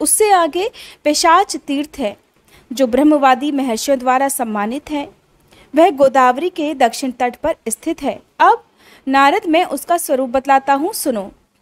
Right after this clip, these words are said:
हे मुनिश्रेष्ठ, ब्रह्मगिरी के पार्श्वभाग में अंजन नाम से प्रसिद्ध एक पर्वत है। वहाँ एक सुंदरी अप्सरा शाप भ्रष्ट होकर उत्पन्न हुई। उसका नाम अंजना था। उसके सभी अंग बहुत सुंदर थे,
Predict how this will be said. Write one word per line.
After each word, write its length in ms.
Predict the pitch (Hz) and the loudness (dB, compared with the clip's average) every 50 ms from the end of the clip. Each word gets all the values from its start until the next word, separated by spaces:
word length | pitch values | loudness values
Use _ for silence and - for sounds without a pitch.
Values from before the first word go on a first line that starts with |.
| _ _ _ _ | _ _ _ _
हे 120 | 262 269 247 | -4 -2 -2
मुनिश्रेष्ठ, 680 | 247 247 247 254 - - 269 277 359 480 - - - - _ _ - - - - _ _ _ _ _ - | -2 -2 -2 -2 -2 -2 0 0 0 0 -2 -4 -8 -18 _ _ -20 -20 -20 -20 _ _ _ _ _ -4
ब्रह्मगिरी 580 | 254 302 339 392 453 480 - - 403 370 370 370 | 0 0 0 2 0 0 0 2 2 2 2 0
के 240 | 370 - 359 381 392 | 0 -2 -2 -4 -2
पार्श्वभाग 760 | - - 294 277 277 - - 277 240 254 247 262 294 311 294 | 0 2 2 2 2 0 -4 -8 -6 -2 0 0 0 0 -2
में 260 | 294 285 294 311 - - _ - | -2 -2 -2 -4 -4 -6 _ -2
अंजन 380 | 269 269 269 254 349 392 415 | 0 2 2 2 2 0 0
नाम 260 | 403 370 311 294 294 | 0 0 0 0 -2
से 200 | 285 - - 302 | -2 -2 -4 -6
प्रसिद्ध 420 | 285 - 247 247 - - 349 - - - - | -4 -4 -4 -4 -4 -4 -6 -8 -4 -4 -2
एक 200 | 302 370 403 _ - | -2 -2 -2 _ 0
पर्वत 360 | 226 220 214 247 247 - 269 | 0 0 0 -4 -6 -6 -6
है। 180 | 262 - - - _ _ _ _ _ _ _ _ - | -8 -8 -8 -12 _ _ _ _ _ _ _ _ -6
वहाँ 380 | 233 233 247 247 254 277 311 - - | -4 -2 0 0 0 -2 -2 -2 -2
एक 140 | 277 - - | -2 -2 -2
सुंदरी 480 | - - 392 415 440 427 440 427 415 | -2 -2 -2 0 0 2 2 2 2
अप्सरा 580 | 415 - 233 - - - - 240 240 262 339 - - - - _ - | 0 -2 -6 -6 -6 -6 -4 -2 -2 -2 -2 -4 -8 -16 -20 _ -10
शाप 400 | - - - 302 285 294 294 302 | -4 0 2 4 4 4 2 -2
भ्रष्ट 380 | 247 254 294 339 - - - | -6 -4 -4 -4 -4 -4 -4
होकर 240 | 370 339 - 370 349 | -4 -4 -2 -4 -6
उत्पन्न 420 | - - 320 - _ 330 294 302 | -4 -6 -10 -2 _ 0 0 2
हुई। 240 | 302 302 320 320 370 - _ _ _ _ _ _ _ _ _ _ - | 0 -2 -4 -4 -6 -10 _ _ _ _ _ _ _ _ _ _ -8
उसका 260 | 254 - - 320 277 | -8 -2 0 2 2
नाम 300 | 262 240 240 269 330 320 - - | 2 2 0 0 -2 -4 -4 -2
अंजना 420 | 269 262 247 233 269 269 320 349 | 0 0 2 2 2 2 2 2
था। 300 | 330 - - 220 - - _ _ _ _ _ _ _ _ _ _ - _ _ - | 0 -4 -8 -12 -14 -14 _ _ _ _ _ _ _ _ _ _ -20 _ _ -4
उसके 260 | 302 285 - 381 359 | -4 0 2 2 2
सभी 300 | - - 320 254 269 359 359 | 2 2 2 4 4 2 2
अंग 240 | - 339 339 330 | 2 2 0 0
बहुत 280 | 302 285 320 349 392 359 | 0 -2 -4 -2 -2 -2
सुंदर 360 | - 269 233 214 220 262 294 - 320 | -4 -4 -6 -4 -4 -6 -6 -6 -6
थे, 180 | 320 320 - | -8 -8 -8